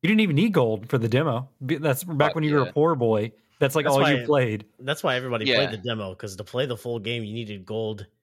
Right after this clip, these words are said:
Speaker 3: and the Guardian license. You were paying a double sub. It was fucking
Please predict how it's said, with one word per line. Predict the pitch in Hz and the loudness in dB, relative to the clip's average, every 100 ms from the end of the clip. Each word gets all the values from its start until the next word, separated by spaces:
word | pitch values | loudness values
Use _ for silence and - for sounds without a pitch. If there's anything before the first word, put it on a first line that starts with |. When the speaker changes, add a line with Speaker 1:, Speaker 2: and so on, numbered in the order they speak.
| _ _ | _ _
Speaker 3:
and | - 127 135 120 | -8 -4 -4 -6
the | 104 107 | -10 -8
Guardian | 117 120 117 104 | -2 -2 -2 -4
license. | 101 104 - 90 82 | -6 -8 -10 -16 -14
You | 107 | -12
were | 110 | -10
paying | 127 135 | -8 -8
a | 104 | -8
double | 85 110 101 | -6 -6 -6
sub. | 90 - 101 85 | -10 -8 -8 -10
It | 78 _ _ | -16 _ _
was | 101 | -18
fucking | - 131 113 95 | -10 -10 -8 -14